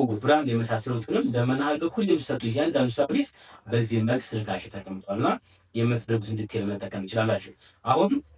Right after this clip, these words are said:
እንዴት አድርጎ ደግሞ ከፍሎ መጠቀም እንደሚችል እንመልከት። እ፣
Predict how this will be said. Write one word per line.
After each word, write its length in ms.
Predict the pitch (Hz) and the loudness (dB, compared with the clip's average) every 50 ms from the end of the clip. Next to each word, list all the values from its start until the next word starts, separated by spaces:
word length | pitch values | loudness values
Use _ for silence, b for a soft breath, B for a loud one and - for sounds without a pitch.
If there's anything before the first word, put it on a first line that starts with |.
| - - | -10 -2
እንዴት 320 | 147 151 147 156 185 196 - | 2 2 4 6 4 4 4
አድርጎ 200 | 180 170 156 147 151 | 2 4 6 6 6
ደግሞ 200 | 147 143 147 175 185 - | 6 6 4 2 0 0
ከፍሎ 320 | - 151 143 - 139 139 151 175 196 196 - _ _ _ | 2 0 0 2 0 2 2 2 2 0 -4 _ _ _
መጠቀም 440 | 113 117 120 120 120 123 113 113 113 | -2 -2 -2 -2 -2 -4 -2 0 0
እንደሚችል 400 | 113 107 110 104 101 101 - - | 0 0 0 -2 -2 -4 -2 -2
እንመልከት። 440 | 110 101 95 - - - - - - - _ _ _ _ _ _ _ _ _ _ _ _ _ _ _ _ _ _ _ _ _ _ _ _ _ _ B B B B B B _ - | -2 -2 -2 -4 -8 -12 -12 -14 -14 -18 _ _ _ _ _ _ _ _ _ _ _ _ _ _ _ _ _ _ _ _ _ _ _ _ _ _ B B B B B B _ -8
እ፣ 100 | 131 123 | -2 0